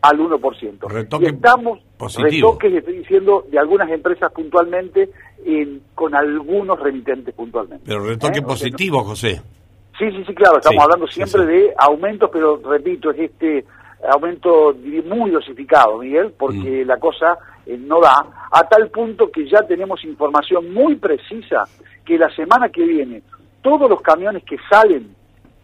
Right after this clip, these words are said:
Speaker 1: llevando quesos, sobre todo a los grandes centros urbanos, salen con listas con el cinco por ciento de aumento en el precio de los quesos, porque dicen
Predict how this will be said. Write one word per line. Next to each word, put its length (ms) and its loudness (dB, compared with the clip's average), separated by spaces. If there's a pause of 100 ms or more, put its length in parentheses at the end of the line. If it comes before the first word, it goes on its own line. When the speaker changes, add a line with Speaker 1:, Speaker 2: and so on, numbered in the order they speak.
(360)
Speaker 1:
llevando 540 0
quesos, 360 -2
sobre 220 -4
todo 200 4
a 40 4
los 80 -2
grandes 280 2
centros 320 -8
urbanos, 440 2
salen 260 2
con 180 0
listas 380 0 (280)
con 160 2
el 100 -8 (120)
cinco 360 0
por 180 -2
ciento 320 -2
de 60 4
aumento 320 0
en 60 -2
el 60 -12
precio 220 -4
de 60 -4
los 100 -8
quesos, 340 -8
porque 300 0
dicen 340 -12